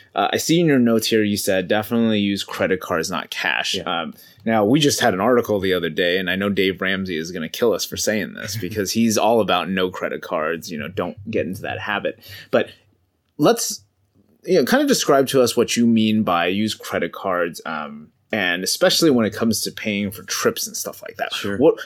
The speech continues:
Speaker 1: how does that whole, whole thing work, and why do you see this as a money-saving hack?
Speaker 2: Right. So I would say the, the main reason why I like using credit cards for, like, let's say, like,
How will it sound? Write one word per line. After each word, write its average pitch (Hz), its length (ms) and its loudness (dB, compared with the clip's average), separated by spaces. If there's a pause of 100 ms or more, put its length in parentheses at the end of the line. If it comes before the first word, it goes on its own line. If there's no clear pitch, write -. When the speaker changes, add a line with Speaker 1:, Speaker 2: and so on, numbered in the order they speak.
Speaker 1:
how 175 140 2
does 170 160 4
that 117 140 4
whole, 113 360 2
whole 117 220 2
thing 101 260 -2
work, 101 220 2
and 98 120 -4
why 110 180 4
do 117 100 2
you 101 180 2
see - 340 -4
this 90 280 -2
as 90 180 -4
a 80 120 -2
money-saving 82 920 -4 (160)
hack? - 320 -10 (360)
Speaker 2:
Right. 98 320 0
So 127 360 2
I 123 80 2
would 190 160 2
say 175 160 0
the, 110 260 2
the 110 80 0
main 170 220 2
reason 127 240 0
why 104 160 2
I 101 40 2
like 101 200 -2
using 95 220 -2
credit 95 280 -2
cards 95 220 -4
for, 92 120 -2
like, 82 200 -2
let's 92 140 -6
say, 95 120 0
like, - 180 -6